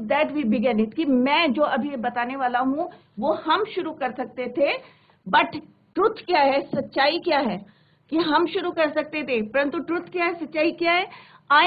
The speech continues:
am ashamed", कि मुझे बताते हुए जो है कैसा feel हो रहा है, थोड़ा सा, अ, ashamed feel कर रहा हूं मैं थोड़ा सा, ठीक है, क्यों feel कर रहा हूं ashamed to say is that fridge began,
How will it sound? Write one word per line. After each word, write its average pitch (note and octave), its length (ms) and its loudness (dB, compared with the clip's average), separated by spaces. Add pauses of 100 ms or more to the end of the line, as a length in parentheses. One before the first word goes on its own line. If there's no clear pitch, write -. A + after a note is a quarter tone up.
am G#4 80 2
ashamed", D#4 640 2
कि C#4 120 -8
मुझे C#4+ 280 0
बताते C#4+ 460 -2
हुए C#4 180 -6
जो C4+ 160 -2
है C4+ 300 -2 (380)
कैसा D#4+ 280 0
feel D4+ 280 0
हो C4+ 80 6
रहा C#4 140 2
है, C#4+ 80 -2
थोड़ा C#4 340 0
सा, D4+ 320 -2 (380)
अ, C#3 260 -10 (340)
ashamed F4 360 2
feel D#4 300 0
कर C#4 160 0
रहा B3+ 120 4
हूं A#3+ 160 2
मैं A#3 220 -2
थोड़ा G#3 240 -2
सा, - 320 -10 (640)
ठीक E4 180 0
है, C4+ 200 0
क्यों E4+ 300 -4
feel F4 260 0
कर E4 140 2
रहा D#4+ 100 4
हूं E4+ 120 4
ashamed E4 580 -2
to E4 100 0
say F4 280 -2 (400)
is E4 100 2
that B3+ 640 2
fridge F#4 280 0
began, A3+ 560 2